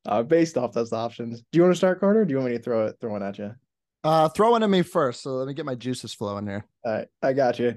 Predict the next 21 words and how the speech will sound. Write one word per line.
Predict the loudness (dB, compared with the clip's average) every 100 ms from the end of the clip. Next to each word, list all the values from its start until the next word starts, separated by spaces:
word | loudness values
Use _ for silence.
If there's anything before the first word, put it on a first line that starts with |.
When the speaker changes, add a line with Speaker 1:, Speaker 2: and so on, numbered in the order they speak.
| -8 _ _ _ -4
Speaker 1:
We're | -2
gonna | 0
start | 0 2 4
off | 4 0 -2
with, | -2 -2 -6 -10
uh, | -6 -4 -4
one | -4 -4
of | 0
our | -2 -2
favorite | -4 -6 -10
teams | -10 -10 -10
that | -10
we | -6
talked | -4 -4 -4
about | -4 -4
here, | -4 -4 -6 -12
the | -4 -4
F | 0
A | 0
U | 0 -4
Owls, | -4 -2 0 -2 -6